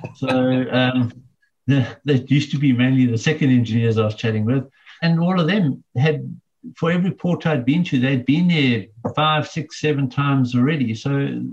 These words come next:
they weren't even going offshore. So to me, that there was no, I didn't see the excitement in wanting to stay at sea and, and, and so on as much. So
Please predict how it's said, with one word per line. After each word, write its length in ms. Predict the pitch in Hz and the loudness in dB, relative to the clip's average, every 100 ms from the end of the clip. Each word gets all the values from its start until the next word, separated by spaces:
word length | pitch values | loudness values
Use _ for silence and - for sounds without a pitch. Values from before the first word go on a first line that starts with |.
| - | -8
they 220 | 131 151 | -2 -2
weren't 300 | 160 165 147 | 0 -2 0
even 160 | 127 120 | 0 0
going 260 | 120 117 | 0 -2
offshore. 400 | 113 - - 127 | -4 -6 -4 -4
So 260 | - 143 139 - - _ | -2 -4 -4 -10 -20 _
to 80 | - | -2
me, 180 | 202 196 | 0 2
that 260 | 156 160 - _ | 0 -2 -6 _
there 140 | 135 156 | -4 -2
was 120 | 135 | 0
no, 280 | 170 160 - - - | 0 -2 -4 -12 -8
I 80 | 135 | -4
didn't 160 | 170 | -2
see 180 | - 160 | -2 -2
the 80 | 135 | -2
excitement 680 | 127 - 151 - 127 107 - | -4 -4 -6 -4 -6 -8 -6
in 300 | 127 120 113 - _ _ _ | -2 -2 -2 -6 _ _ _
wanting 260 | 123 123 123 | -2 0 -2
to 100 | 120 | -6
stay 300 | - 127 120 | -6 -2 -2
at 100 | - | -6
sea 460 | - 143 139 120 104 | -6 0 2 2 0
and, 260 | 98 87 | -4 -6
and, 220 | 104 95 | -6 -6
and 180 | 101 101 | -8 -10
so 100 | 107 | -8
on 200 | 101 - | -6 -6
as 160 | 107 104 | -6 -6
much. 260 | 98 - _ _ _ _ _ _ _ - | -6 -8 _ _ _ _ _ _ _ 0
So 340 | 151 143 131 | 2 2 0